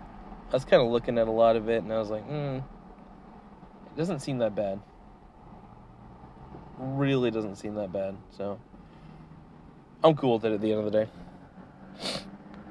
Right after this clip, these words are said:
day. <clears throat> Probably way too cool with it.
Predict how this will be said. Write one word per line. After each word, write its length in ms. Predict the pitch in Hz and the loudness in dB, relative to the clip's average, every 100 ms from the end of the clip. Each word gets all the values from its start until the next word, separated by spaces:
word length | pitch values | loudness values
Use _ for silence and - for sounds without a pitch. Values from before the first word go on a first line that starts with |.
| - - - - - - - - - | -18 -16 -16 -18 -18 -18 -18 -18 -8
day. 200 | - - - | -2 -2 6
<clears throat> 40 | |
Probably 200 | 139 120 | 8 8
way 160 | 113 113 | 8 4
too 180 | 120 | 2
cool 260 | 113 117 117 | -2 -2 0
with 80 | |
it. 60 | 117 | -2